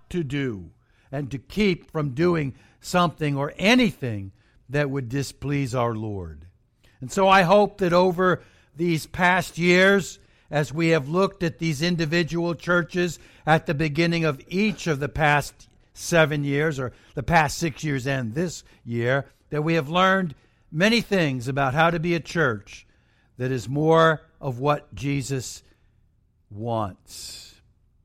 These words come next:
more of what Jesus expects, more of what pleases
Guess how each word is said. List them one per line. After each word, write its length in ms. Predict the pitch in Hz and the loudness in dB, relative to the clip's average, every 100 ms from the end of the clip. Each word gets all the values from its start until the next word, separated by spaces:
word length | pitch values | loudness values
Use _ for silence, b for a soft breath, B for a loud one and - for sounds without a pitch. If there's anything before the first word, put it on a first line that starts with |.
| _ _ _ - | _ _ _ -6
more 440 | 147 196 226 226 | 2 8 8 8
of 160 | 220 156 | 6 4
what 320 | 202 196 - | 4 2 -4
Jesus 560 | 185 190 160 165 - | -2 -2 -2 -6 -6
expects, 1040 | 160 - - - 170 147 - - - - _ _ _ _ _ _ _ - | -6 -8 -14 -2 0 0 -6 -20 -20 -20 _ _ _ _ _ _ _ -2
more 460 | 175 208 233 226 | 4 8 10 10
of 180 | 226 165 | 8 8
what 300 | 196 208 - - _ | 6 6 4 -18 _
pleases 1000 | - 208 226 220 196 139 156 123 101 - | -12 -6 -2 0 0 0 0 -2 -6 -16